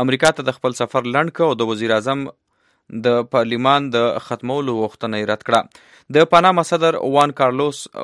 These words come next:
واریلا هم ویلي دي چې حکومت به یې بې طرفه پلټنې کوي او د ملک اقتصادي ادارو شفافیت ته تحفظ به کوي.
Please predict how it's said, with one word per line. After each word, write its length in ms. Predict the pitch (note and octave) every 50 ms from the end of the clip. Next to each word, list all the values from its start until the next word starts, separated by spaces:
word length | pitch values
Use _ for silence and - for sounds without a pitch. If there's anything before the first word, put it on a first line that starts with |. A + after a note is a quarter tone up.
| G2 C3 B2 A#2
واریلا 500 | B2 C3 C3+ C3 C#3+ D#3 D3+ B2 G2 F#2 E2+ - _ - - A2+ A2+ A2+
هم 400 | A#2+ C3 C#3+ D3 C#3 A#2+ G#2 - _ _ _ - G2 A2+
ویلي 200 | A#2 A#2 A#2+ A#2+ A#2+ A#2+
دي 80 | C#3+ D#3+ -
چې 160 | - B2+ A#2+ A#2
حکومت 420 | G#2+ - A#2+ A#2 A#2 C3 D3 C#3 C#3
به 120 | B2 B2
یې 100 | A#2+ A#2+ G#2+ A#2
بې 120 | A2 -
طرفه 280 | A#2+ A2+ A#2 A#2 A2+ G#2 -
پلټنې 440 | A2 G#2+ G#2 - C#3 C#3+ D3+ D3 -
کوي 140 | D3 C#3+ C#3+ C#3+
او 100 | C#3 A#2+
د 100 | A#2+ A#2+ B2
ملک 180 | B2 A#2+ - A2
اقتصادي 560 | - - A2+ G#2+ A#2+ A2 G#2 G2+ A2 D3+ D3+ - F2+ G#2+
ادارو 380 | G#2 G#2+ G#2 G#2 B2 C3 - A#2
شفافیت 500 | - - G#2+ G2+ G#2+ G#2+ A2 G#2 - -
ته 320 | A#2+ G#2+ G2+ A2 - G2+ - A#2
تحفظ 320 | A2+ A2+ - C#3+ B2 A2 A2+
به 120 | A2 -
کوي. 120 | A#2 G#2